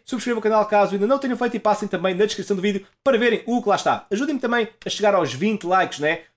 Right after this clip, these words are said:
Eh, que é a meta que eu gostava de atingir em todos os vídeos de, desta terceira temporada. Eh, passe-, façam também os vossos pedidos de cores de cabelo e chuteiras.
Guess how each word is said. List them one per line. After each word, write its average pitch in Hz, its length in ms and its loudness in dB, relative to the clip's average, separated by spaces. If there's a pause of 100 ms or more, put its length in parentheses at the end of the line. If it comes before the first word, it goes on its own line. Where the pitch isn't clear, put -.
Eh, 139 260 2
que 190 200 0
é 160 120 2
a - 20 0
meta 185 340 0
que - 220 -4
eu 156 260 2
gostava 190 420 0
de 180 140 -4
atingir 190 380 0
em 160 80 -2
todos 208 260 -4
os 202 80 -2
vídeos 180 320 -4
de, 170 220 0
desta 170 300 -6
terceira 202 420 -2
temporada. 180 500 0 (1400)
Eh, 160 600 6
passe-, - 240 0
façam 226 240 0
também 240 260 0
os 202 140 0
vossos 220 240 2
pedidos 196 320 -4
de 202 100 -6
cores 214 220 -2
de - 40 -10
cabelo 208 240 2
e 202 40 0
chuteiras. 233 500 -2